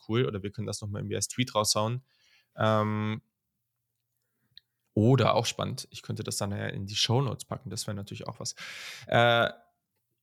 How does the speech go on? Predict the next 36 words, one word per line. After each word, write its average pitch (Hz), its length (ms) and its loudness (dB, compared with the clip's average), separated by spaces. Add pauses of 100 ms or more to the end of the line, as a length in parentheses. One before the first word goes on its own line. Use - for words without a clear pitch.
(220)
dass 123 220 6
ihr 117 60 4
das 113 180 2
jetzt 113 180 2
hier 113 160 2
nochmal, 110 520 2
ähm, 101 440 -4
stoppen 127 340 2
könnt 110 220 0
und 104 80 -2
angucken 117 420 0
könnt. 117 460 2 (680)
Mm, 117 500 4 (1040)
weil 110 320 8
das 120 360 4
wäre 113 260 4
natürlich 110 420 2
was, 110 240 4
wo 107 40 -2
man 104 180 0
sagen 101 300 2
kann, 101 220 0
so, 98 100 0
okay, 104 540 2 (600)
wenn, 104 500 0
wir 101 140 -8
müssen 101 240 0
auch 107 60 4
nochmal 98 160 0
gucken, - 200 -18
wie 104 80 -8
die 101 100 -4
Zeiten 113 360 4
dieser 101 180 -2
Spiele 113 320 -2
sind, 101 320 -4